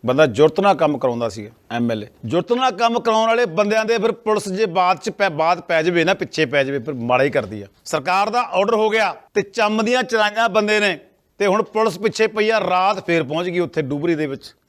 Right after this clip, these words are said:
ਕਰਨਾਲ, ਬਾਰਾਂ ਇੱਕ ਵਜੇ, ਗਿਆਰਾਂ ਬਾਰਾਂ ਵਜੇ ਪਹੁੰਚ ਗਈ। ਰਾਤ ਫੇਰ ਸੀ ਸੀ ਟੀ ਵੀ ਕੈਮਰੇ ਖੰਗਾਲੇ ਉਹਨਾਂ ਨੇ। ਉਹ ਜਿਹੜਾ ਹੁਣ ਸਰਪੰਚ ਆ ਮੌਕੇ ਦਾ, ਉਹ ਸਰਪੰਚ ਕੋਲੇ ਪਹੁੰਚ ਗਏ।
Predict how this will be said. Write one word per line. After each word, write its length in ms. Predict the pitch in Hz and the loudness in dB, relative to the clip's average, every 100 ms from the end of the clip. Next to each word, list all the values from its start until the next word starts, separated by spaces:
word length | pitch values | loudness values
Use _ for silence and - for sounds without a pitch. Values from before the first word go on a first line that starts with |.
| - | -12
ਕਰਨਾਲ, 420 | 135 135 127 123 _ _ _ | -2 2 2 0 _ _ _
ਬਾਰਾਂ 260 | 127 135 147 | 0 4 4
ਇੱਕ 160 | 139 143 | 2 -2
ਵਜੇ, 220 | 139 139 | -2 -2
ਗਿਆਰਾਂ 300 | 120 139 139 | 2 2 2
ਬਾਰਾਂ 240 | 131 131 | 2 0
ਵਜੇ 140 | 127 123 | 0 -4
ਪਹੁੰਚ 200 | 120 123 | -8 -10
ਗਈ। 140 | 127 - _ - | -12 -16 _ -2
ਰਾਤ 320 | 143 175 208 | 2 2 0
ਫੇਰ 200 | - 185 196 | 0 0 0
ਸੀ 240 | - 180 | -4 -2
ਸੀ 120 | 147 151 | -2 0
ਟੀ 120 | 180 | 0
ਵੀ 100 | 175 | 0
ਕੈਮਰੇ 360 | 180 170 170 | 2 2 2
ਖੰਗਾਲੇ 380 | 160 185 185 160 - - | -2 2 2 0 -6 -10
ਉਹਨਾਂ 180 | 143 160 | -6 -6
ਨੇ। 100 | 143 _ - | -8 _ -2
ਉਹ 60 | |
ਜਿਹੜਾ 160 | 165 220 | 2 2
ਹੁਣ 220 | 127 175 | 2 0
ਸਰਪੰਚ 420 | 175 185 190 - | 2 2 0 2
ਆ 40 | 208 | 0
ਮੌਕੇ 360 | 190 185 156 | 2 0 2
ਦਾ, 180 | 196 202 196 - _ - | 2 2 -2 -14 _ -2
ਉਹ 120 | 190 | 0
ਸਰਪੰਚ 360 | 185 185 180 180 | 2 2 0 0
ਕੋਲੇ 180 | 180 | 0
ਪਹੁੰਚ 240 | 156 170 180 | 2 -2 -4
ਗਏ। 120 | 180 | -6